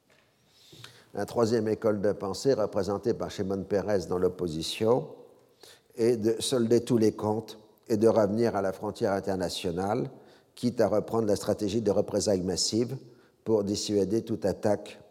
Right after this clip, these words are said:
contre le territoire israélien. La droite israélienne ne peut accepter cette solution, car ce serait reconnaître que la guerre du Liban n'a été qu'une terrible erreur.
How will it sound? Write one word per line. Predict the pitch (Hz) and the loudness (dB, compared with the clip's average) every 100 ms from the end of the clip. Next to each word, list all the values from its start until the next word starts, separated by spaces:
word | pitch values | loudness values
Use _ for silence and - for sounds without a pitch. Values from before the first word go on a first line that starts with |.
| _ | _
contre | - 104 - | -6 -4 -2
le | 95 | -2
territoire | 92 101 95 - 110 | 0 0 0 0 0
israélien. | 95 - - 87 78 - - _ _ _ _ _ _ - _ _ _ | 0 -4 -4 -4 -4 -14 -20 _ _ _ _ _ _ -20 _ _ _
La | 90 90 | -4 -2
droite | 90 107 - | 2 2 0
israélienne | 95 - 104 107 92 | -4 0 2 2 0
ne | |
peut | 87 104 | -4 -2
accepter | 92 85 95 85 104 | -2 -2 -4 -4 -4
cette | 95 87 | -4 -4
solution, | - 87 85 - - 135 135 | -4 -4 -4 -4 -2 0 0
car | 107 87 | -2 -2
ce | 101 | -6
serait | - 95 101 | -4 -2 0
reconnaître | 98 101 98 104 113 | 0 0 0 0 -2
que | 110 | 0
la | 98 | 2
guerre | 95 110 104 | 2 2 2
du | 90 | 0
Liban | 92 85 101 120 - - - _ _ - | 0 0 0 0 -4 -20 -20 _ _ -14
n'a | 92 92 | -4 -2
été | 90 110 110 | -2 -4 -4
qu'une | 98 101 | -4 -6
terrible | 90 101 101 87 | -2 0 0 0
erreur. | 90 82 80 - | -2 -2 -8 -12